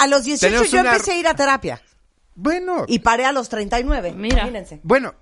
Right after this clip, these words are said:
Speaker 2: pero entonces a los dieciocho que
Speaker 1: Sí,
Speaker 2: hice
Speaker 1: sí,
Speaker 2: conciencia
Speaker 1: sí,
Speaker 2: que,
Speaker 1: sí.
Speaker 2: o sea, dependía
Speaker 1: Sí.
Speaker 2: de ti, o sea, eres tú, o,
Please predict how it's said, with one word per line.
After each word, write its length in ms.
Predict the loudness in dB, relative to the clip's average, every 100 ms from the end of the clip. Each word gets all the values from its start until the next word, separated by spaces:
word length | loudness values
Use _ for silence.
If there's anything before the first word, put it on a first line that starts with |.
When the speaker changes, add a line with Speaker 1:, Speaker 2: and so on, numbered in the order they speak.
| _ -4
Speaker 2:
pero 160 | -4
entonces 220 | -2 -2
a 80 | 0
los 240 | 0 -4 -4
dieciocho 460 | -2 0 0 0
que 120 | -2 0
Speaker 1:
Sí, 60 |
Speaker 2:
hice 60 | 2
Speaker 1:
sí, 40 |
Speaker 2:
conciencia 440 | 2 0 0 0 0
Speaker 1:
sí, 40 |
Speaker 2:
que, 160 | 0 -2
Speaker 1:
sí. 220 | -2 -6 -4
Speaker 2:
o 240 | -4 -4
sea, 180 | -2 0
dependía 440 | 2 0 0 2 4
Speaker 1:
Sí. 60 |
Speaker 2:
de 100 | 2
ti, 440 | -2 0 2 4 2
o 80 | 0
sea, 180 | 2
eres 260 | 2 2 0
tú, 160 | 2 2 2
o, 320 | 2 2